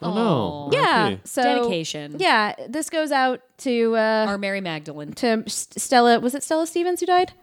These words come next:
Speaker 3: Or maybe it was Noni. Hold on.
Speaker 2: Oh, well,
Speaker 3: I don't
Speaker 2: she
Speaker 3: remember.
Speaker 2: doesn't
Speaker 3: It
Speaker 2: get
Speaker 3: was
Speaker 2: a
Speaker 3: one of them.
Speaker 2: dedication. <laughs> Noni
Speaker 3: Anyway.
Speaker 2: gets no dedication.
Speaker 3: <laughs> Noni gets no dedication. I might feel kinda bad about it. One of them died recently.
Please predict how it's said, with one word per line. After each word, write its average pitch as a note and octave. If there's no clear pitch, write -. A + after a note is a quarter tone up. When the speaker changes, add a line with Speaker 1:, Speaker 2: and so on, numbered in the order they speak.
Speaker 3:
Or B3
maybe B3+
it B3+
was A3
Noni. F#3
Hold F3+
on. E3+
Speaker 2:
Oh, D3+
well, D#3+
Speaker 3:
I -
don't F4
Speaker 2:
she E4
Speaker 3:
remember. A#3
Speaker 2:
doesn't A3
Speaker 3:
It -
Speaker 2:
get B3+
Speaker 3:
was E4+
Speaker 2:
a B3
Speaker 3:
one A3
of G#3+
them. A3
Speaker 2:
dedication. D#3+
<laughs> -
Noni A#3+
Speaker 3:
Anyway. A#3
Speaker 2:
gets D#4+
no F4+
dedication. -
Speaker 3:
<laughs> -
Noni D#4
gets C4
no A3+
dedication. G3+
I A#3+
might D#4+
feel C#4+
kinda A#3
bad C#4+
about D4+
it. D4+
One E4
of G#4+
them F4
died A3+
recently. F#3+